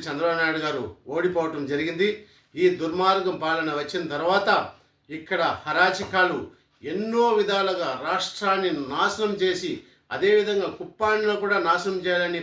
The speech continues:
ప్రయత్నించిన కొంతమంది నాయకులు ఈ పరిస్థితిలో తిరిగి వెళ్ళారు. రెండు వేల పంతొమ్మిది నుంచి రెండు వేల ఇరవై నాలుగు వరకు మా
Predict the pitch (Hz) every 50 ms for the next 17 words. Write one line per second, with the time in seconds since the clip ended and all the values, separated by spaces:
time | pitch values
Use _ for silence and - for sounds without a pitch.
0 | - 131 147 156 175 170 - 175 180 165 - 165 165 147 143 143 147 143 143 147
1 | 147 151 147 151 139 127 127 147 170 190 190 190 208 226 254 277 277 - - _
2 | _ _ _ _ _ - - 175 160 156 - - 170 180 185 180 - 214 208 208
3 | 208 220 247 262 254 254 - _ _ _ _ _ _ _ _ _ _ - 190 202
4 | 214 208 208 185 180 175 196 190 185 - - - - _ _ _ _ _ _ _
5 | _ _ _ - 123 147 170 190 196 196 196 196 196 185 185 180 175 180 180 185
6 | 175 180 175 175 190 190 - 214 180 180 180 185 196 202 196 190 185 180 175 175
7 | 180 185 185 185 185 180 175 170 170 170 165 160 170 175 180 208 214 226 254 247
8 | 202 - - - - - _ _ _ 117 131 156